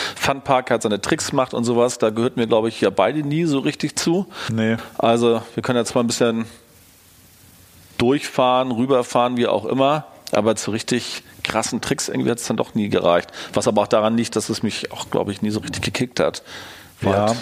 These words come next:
Speaker 2: wobei jetzt so zur, äh, als Typologie würde ich jetzt gar nicht sagen, ist es jetzt der Freestyler oder ist es der Freerider, sondern das ist dann eher so,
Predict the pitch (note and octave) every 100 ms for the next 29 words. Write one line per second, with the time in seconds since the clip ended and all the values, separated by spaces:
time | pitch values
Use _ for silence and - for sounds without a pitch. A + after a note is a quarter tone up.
0 | C3 - A2+ B2+ D#3 D#3+ C#3 C#3 - C3+
1 | B2 A#2 B2 A#2 A#2 A#2+ A2 - C3 C3+
2 | A2+ G#2+ B2+ F#3 D#3 C#3 - B2+ - C3+
3 | C3+ A#2+ B2+ B2+ C3+ - B2+ A#2+ - A2+
4 | G#2 - C#3+ - D3+ D#3 D#3+ D#3 B2+ A2+
5 | A#2 A2 - - A#2 - A#2+ G#2+ G#2 A#2
6 | C#3+ D3 C3+ B2+ B2 A#2 C3 D#3 - C3+
7 | C3+ C3+ C#3 B2 C3